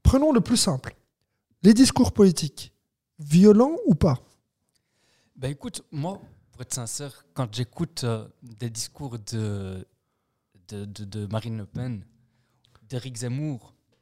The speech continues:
Speaker 2: ou ici en Belgique, euh, de Bart De Wever,
Speaker 1: Qui n'est pas le seul d'ailleurs, hein.
Speaker 2: qui n'est pas le seul, mais qui sont les plus connus, euh, sur, euh, dans la scène publique, eh bien oui, ils ont des, des discours qui peuvent paraître violents,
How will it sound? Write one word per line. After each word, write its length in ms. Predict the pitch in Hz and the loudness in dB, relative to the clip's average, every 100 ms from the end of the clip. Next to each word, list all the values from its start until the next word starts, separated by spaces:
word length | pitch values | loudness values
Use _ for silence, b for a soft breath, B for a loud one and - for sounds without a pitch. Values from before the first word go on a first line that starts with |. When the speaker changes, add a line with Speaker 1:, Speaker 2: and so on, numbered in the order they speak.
| _ 110 _ _ _ _ | _ -20 _ _ _ _
Speaker 2:
ou 260 | 156 165 165 | -18 -16 -12
ici 240 | - 180 | -8 -4
en 80 | 156 | -4
Belgique, 560 | 135 135 120 156 - 139 | -2 -2 -2 -4 -6 -2
euh, 320 | 123 117 107 - _ _ | -2 -2 -8 -16 _ _
de 200 | 117 127 | -8 -8
Bart 260 | 110 127 107 | -4 -6 -4
De 120 | 123 | -4
Wever, 420 | 123 165 127 107 - _ _ _ _ _ _ _ | -2 -2 -4 -14 -16 _ _ _ _ _ _ _
Speaker 1:
Qui 100 | 214 | -2
n'est 100 | 202 | 0
pas 100 | 196 | 0
le 60 | 170 | 2
seul 180 | 226 | 4
d'ailleurs, 260 | 175 151 147 | 4 2 0
hein. 180 | 160 160 | -2 -4
Speaker 2:
qui 100 | 143 | -8
n'est 80 | 139 | -10
pas 160 | - | -8
le 60 | 151 | -8
seul, 360 | - 240 196 - _ | -8 -10 -10 -16 _
mais 160 | 131 139 | -12 -12
qui 220 | - 139 | -8 -6
sont 260 | - 180 208 | -4 -4 -4
les 100 | 165 | -8
plus 200 | - 139 | -12 -14
connus, 560 | - 110 127 175 143 | -10 -6 -4 -4 -4
euh, 140 | 113 104 | -4 -6
sur, 360 | - 117 101 110 | -10 -12 -12 -14
euh, 80 | 98 92 98 _ | -18 _ _ _
dans 100 | 113 | -10
la 60 | 117 | -8
scène 180 | - 113 | -6 -8
publique, 480 | 117 113 202 208 _ _ _ _ _ _ _ _ | -10 -10 -10 -10 _ _ _ _ _ _ _ _
eh 80 | 120 | -6
bien 260 | 135 156 - - | -4 -6 -10 -14
oui, 380 | 127 175 294 - _ _ _ | -6 -4 -4 -10 _ _ _
ils 240 | 120 110 143 | -18 -8 -4
ont 60 | |
des, 140 | 151 127 - - | -4 -4 -8 -12
des 160 | 127 123 | -10 -8
discours 480 | 123 - 170 180 | -8 -10 -8 -10
qui 100 | - | -10
peuvent 220 | - 135 - | -6 -6 -4
paraître 320 | 127 127 117 | -6 -6 -8
violents, 400 | - 123 107 | -2 0 0